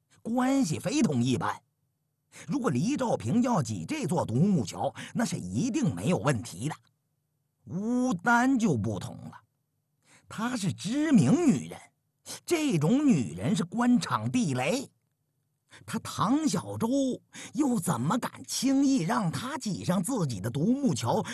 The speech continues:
到达大老板的彼岸呢？弄得不好，大老板一发怒，就将她这根独木拆成八节儿了。他转了一个话题，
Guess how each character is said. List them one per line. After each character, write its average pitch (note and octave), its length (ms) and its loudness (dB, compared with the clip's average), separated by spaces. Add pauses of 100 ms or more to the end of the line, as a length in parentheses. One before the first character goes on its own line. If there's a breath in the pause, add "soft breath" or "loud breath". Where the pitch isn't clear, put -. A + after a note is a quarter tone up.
(120)
到 A3 280 0
达 G3 220 -2
大 A#3 300 -6
老 C#3+ 280 -2
板 - 240 -2
的 F3 80 2
彼 D3+ 340 -2
岸 G3 420 0
呢？ B2 60 -8 (800)
弄 B3+ 320 4
得 G3 80 2
不 A#3+ 240 -4
好， B2+ 240 0
大 F3+ 280 -4
老 A#3+ 160 2
板 D#3+ 220 0
一 A3+ 180 2
发 G#3+ 260 -2
怒， B3 260 -2 (240 loud breath)
就 G#3 240 -4
将 F#3+ 220 0
她 G#3+ 260 -2
这 G3+ 160 2
根 A3 280 4
独 G3 340 4
木 D4+ 340 0 (520 loud breath)
拆 F#3+ 480 0
成 E3+ 260 4
八 F#3 420 0
节 C#3 220 2
儿 D#3+ 200 0
了。 - 60 -6 (1000 loud breath)
他 - 120 -4
转 D#2 360 -6
了 A2 80 -2
一 E3 120 0
个 G#3 80 -6
话 F3+ 320 -4
题， A2+ 420 -8